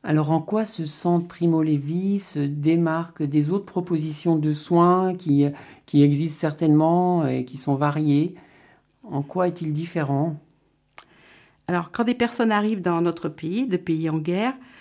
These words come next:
Speaker 2: après un périple souvent épouvantable, comme on peut l'entendre souvent à, à la télévision ou à la radio,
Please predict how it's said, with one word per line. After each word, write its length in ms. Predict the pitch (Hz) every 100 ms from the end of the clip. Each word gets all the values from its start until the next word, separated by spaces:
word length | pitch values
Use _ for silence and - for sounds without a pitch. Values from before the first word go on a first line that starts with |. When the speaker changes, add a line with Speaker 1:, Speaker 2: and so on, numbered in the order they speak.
| - _ -
Speaker 2:
après 280 | - - 190
un 60 |
périple 420 | - 196 185 190
souvent 380 | - 185 175 -
épouvantable, 680 | - - 185 165 160 202 233 -
comme 160 | 165
on 80 | 160
peut 140 | 156
l'entendre 560 | 165 160 156 - 160 147
souvent 340 | 147 156 160
à, 80 | 156 143 -
à 100 | 151
la 80 |
télévision 720 | 151 - 147 151 151 156 170 165
ou 220 | 143 139
à 40 |
la 100 | 139
radio, 440 | 143 135 160 247